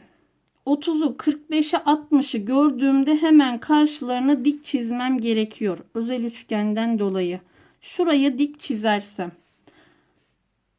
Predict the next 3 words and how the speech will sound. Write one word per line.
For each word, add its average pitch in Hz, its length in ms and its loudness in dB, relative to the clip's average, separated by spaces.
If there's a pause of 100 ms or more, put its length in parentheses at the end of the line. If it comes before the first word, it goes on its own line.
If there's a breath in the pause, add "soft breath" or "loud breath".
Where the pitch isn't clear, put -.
(220)
Otuz, 302 600 0
doksan, 285 680 0 (360)
şurası 233 680 -6